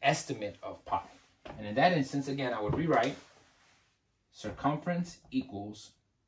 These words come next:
three point one four multiplied by the diameter of twelve feet. And when I multiply those in my calculator, I get a circumference of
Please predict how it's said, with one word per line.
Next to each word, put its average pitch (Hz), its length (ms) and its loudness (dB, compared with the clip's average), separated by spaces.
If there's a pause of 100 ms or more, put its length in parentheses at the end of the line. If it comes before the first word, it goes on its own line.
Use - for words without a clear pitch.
(100)
three 147 400 2 (500)
point 104 300 -4 (180)
one 110 260 -2
four 90 460 -8 (600)
multiplied 95 720 -4
by 87 300 -4 (120)
the 95 140 -12 (400)
diameter 120 640 -2
of 110 160 -10
twelve 92 480 -8 (340)
feet. - 420 -16 (2000)
And 107 120 -6
when 110 80 -2
I 107 80 -2
multiply 165 540 6
those 160 180 8
in 131 80 6
my 151 140 6
calculator, 147 840 6 (1400)
I 131 180 2
get 117 300 0 (180)
a - 60 -6
circumference 147 720 -2
of 101 160 -8